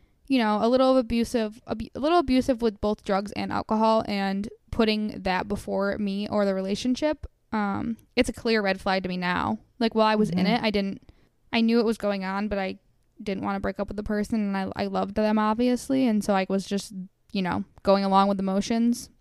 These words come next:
Speaker 2: Mm-hmm.
Speaker 1: But it's like, they were like, I don't know, it turned very toxic very fast.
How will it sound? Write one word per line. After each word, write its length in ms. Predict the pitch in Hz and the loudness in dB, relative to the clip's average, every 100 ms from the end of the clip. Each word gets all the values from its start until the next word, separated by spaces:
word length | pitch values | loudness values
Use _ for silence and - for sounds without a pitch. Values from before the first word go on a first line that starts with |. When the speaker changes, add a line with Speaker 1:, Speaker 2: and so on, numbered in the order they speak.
| _ - | _ -10
Speaker 2:
Mm-hmm. 340 | 190 170 170 175 - - 285 | -8 -6 -6 -8 -10 -14 2
Speaker 1:
But 280 | 240 220 - _ _ _ _ _ - | 4 4 0 _ _ _ _ _ 0
it's 200 | 254 - | 0 4
like, 260 | 262 254 - - | 0 0 -8 -2
they 120 | 247 | 2
were 100 | 233 | 2
like, 260 | 220 220 _ _ - | 0 -2 _ _ -4
I 60 | 247 | 0
don't 100 | 254 | 2
know, 100 | 214 | 0
it 80 | 214 | 0
turned 240 | 277 269 | 2 2
very 180 | 240 233 | 2 -2
toxic 560 | - 208 196 - 208 | -4 -10 -10 -8 -10
very 240 | 185 190 208 | -6 -4 -4
fast. 640 | - - 95 214 - - | -4 -4 -4 -8 -12 -20